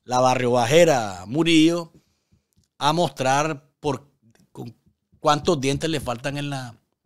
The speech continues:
en la Chintana. ¿Ah? Así se fue ayer, eh, la consorte de Ortega para exhibir nuevamente su vulgaridad, su vulgaridad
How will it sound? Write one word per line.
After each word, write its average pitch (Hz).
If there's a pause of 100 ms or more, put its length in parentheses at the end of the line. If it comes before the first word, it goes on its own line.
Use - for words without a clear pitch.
(160)
en 135
la 131
Chintana. 107 (760)
¿Ah? 151 (1400)
Así 139
se 156
fue 131
ayer, 123 (580)
eh, 101 (840)
la 113
consorte 120
de 117
Ortega 151 (400)
para 170
exhibir 165
nuevamente 170 (840)
su -
vulgaridad, 131 (480)
su -
vulgaridad 123